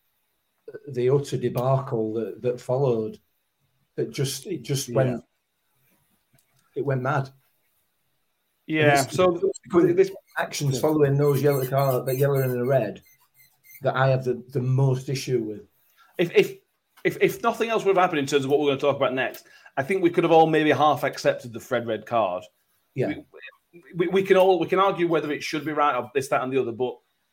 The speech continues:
Speaker 2: I can see why he's given two yellow cards. I don't have a massive problem. I don't like it,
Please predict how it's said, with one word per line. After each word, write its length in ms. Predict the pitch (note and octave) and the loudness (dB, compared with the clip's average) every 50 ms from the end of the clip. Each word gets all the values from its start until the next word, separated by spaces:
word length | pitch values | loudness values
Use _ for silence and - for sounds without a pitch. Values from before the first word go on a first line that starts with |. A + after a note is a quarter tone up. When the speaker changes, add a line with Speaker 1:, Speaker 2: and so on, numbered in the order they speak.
| _ _ - | _ _ -6
Speaker 2:
I 60 | D#3+ | -4
can 180 | D#3 - E3+ | -4 -4 -6
see 220 | D#3 - - G3 E3+ | -6 -4 -2 -2 0
why 200 | D3 D3 C#3+ C#3 | 2 4 4 2
he's 120 | C#3 C3+ | 2 -2
given 220 | - C#3 B2+ A#2+ A2+ | -6 -8 -8 -8 -8
two 160 | - B2 A#2+ | -8 -10 -8
yellow 220 | A#2 A2 G#2 G#2 | -6 -6 -6 -6
cards. 320 | - - A2+ G#2+ G2 F#2+ A2 | -6 -6 -4 -4 -4 -4 -4
I 80 | G#2+ C3 | -6 -4
don't 180 | B2+ D#3+ E3 | -2 -2 0
have 120 | D3+ C#3+ C#3+ | 0 0 0
a 40 | C#3 | 0
massive 560 | C3+ C3+ C#3 C3 A#2+ - - - B2+ A2 _ | 0 0 -2 -2 -4 -6 -10 -14 -16 -14 _
problem. 300 | - B2+ A2+ G#2 G#2+ - _ _ _ _ - | -6 -6 -6 -6 -8 -16 _ _ _ _ -4
I 40 | D3+ | -4
don't 100 | D3+ - | -4 -2
like 320 | G2+ C3+ E3+ E3 - - | -2 -4 -4 -4 -2 2
it, 200 | D3+ D3 - - | 2 2 2 0